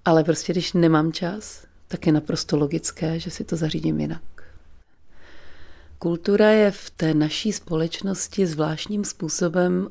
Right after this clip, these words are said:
občas, neříkám vždy, vnímána jako natažená dlaň,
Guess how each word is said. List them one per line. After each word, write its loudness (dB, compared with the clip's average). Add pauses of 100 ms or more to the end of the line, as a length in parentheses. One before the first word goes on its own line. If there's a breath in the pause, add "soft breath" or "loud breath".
občas, -6 (100)
neříkám -2
vždy, 0 (480 loud breath)
vnímána 4
jako 0
natažená -2
dlaň, -6